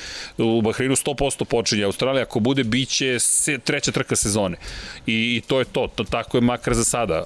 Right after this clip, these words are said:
ali vidjet ćemo k-, kako će biti situacija, vidjet ćemo ko će se tu pojaviti. Ka-, a inače, kada pričamo o, o Istanbulu, Istanbul koji, eto, dve godine za redom bio domaćin, ove godine neće biti tu. Inače, Bahrein ide, pa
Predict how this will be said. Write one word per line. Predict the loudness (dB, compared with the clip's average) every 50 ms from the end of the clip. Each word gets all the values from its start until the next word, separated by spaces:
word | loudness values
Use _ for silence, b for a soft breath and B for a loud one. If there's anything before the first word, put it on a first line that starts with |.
| -4
ali | -4 -2 0 0 2 2 2 2 2 0 0 2
vidjet | 2 2 2 2 2
ćemo | 0 -2 0
k-, | 0 0 0 0 0
kako | -2 -2 -4 -4 -4
će | -4 -2
biti | -2 -2 -2 -2
situacija, | -2 -4 -2 0 0 0 0 0 -2 0 0
vidjet | 2 0 2 0
ćemo | 0 0 0
ko | 0 0 0
će | 0 -2
se | -4 -2
tu | -2 -4 -2
pojaviti. | 0 0 0 0 2 2 0 0 0 2 0 0 0 B B B B B B B B B B -4
Ka-, | -2 0 0 -2 -2 -2 -2 0
a | 0 2
inače, | 2 0 0 0 0 -2 -2 0
kada | 0 2 2 2
pričamo | 2 2 -2 0 0 2 2 4 4
o, | 4 4 4 4 4 4 4 4 2 2 2 2
o | 2 2 4 4 4 4 4 2 2 0 -4 -8 -6 -2
Istanbulu, | 0 0 0 2 0 0 2 2 2 2 2
Istanbul | 2 2 2 2 2 2 2
koji, | 2 2 0 0
eto, | 0 -2 -4
dve | -2 -2 0
godine | 0 0 2 2 0 2
za | 2 2
redom | 2 2 2 2 2
bio | 2 2 2
domaćin, | 2 2 2 0 0 0 0 2
ove | 4 4 4
godine | 4 4 2 2 2
neće | 0 0 0 -2 -2
biti | -2 -2 -4 -2
tu. | -2 0
Inače, | 0 0 0 -2 -2 -2
Bahrein | -2 -2 -2 0 -2 0 2 2 4
ide, | 4 4 2 2
pa | 2 0